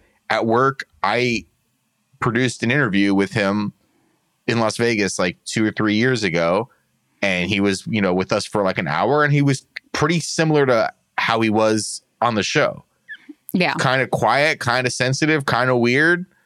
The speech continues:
Speaker 1: And then he left. But again, he was surrounded by, like, me.
Speaker 2: Yeah.
Speaker 1: And, like, his, like, and, like, his P R people and the P R people from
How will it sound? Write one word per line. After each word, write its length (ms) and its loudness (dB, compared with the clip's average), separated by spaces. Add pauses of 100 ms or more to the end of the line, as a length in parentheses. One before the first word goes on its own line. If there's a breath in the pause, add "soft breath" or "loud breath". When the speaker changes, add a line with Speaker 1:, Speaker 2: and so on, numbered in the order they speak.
(920)
Speaker 1:
And 140 2
then 80 4
he 120 2
left. 340 0
But 100 0
again, 420 0 (160)
he 120 -2
was 140 2
surrounded 320 2
by, 160 2
like, 300 2 (500)
me. 420 0 (960)
Speaker 2:
Yeah. 220 2
Speaker 1:
And, 180 0
like, 180 0
his, 320 -2
like, 220 -2
and, 140 0
like, 160 0
his 140 -2
P 200 -2
R 180 2
people 520 -2
and 100 0
the 60 -2
P 160 -4
R 160 0
people 400 -4
from 500 0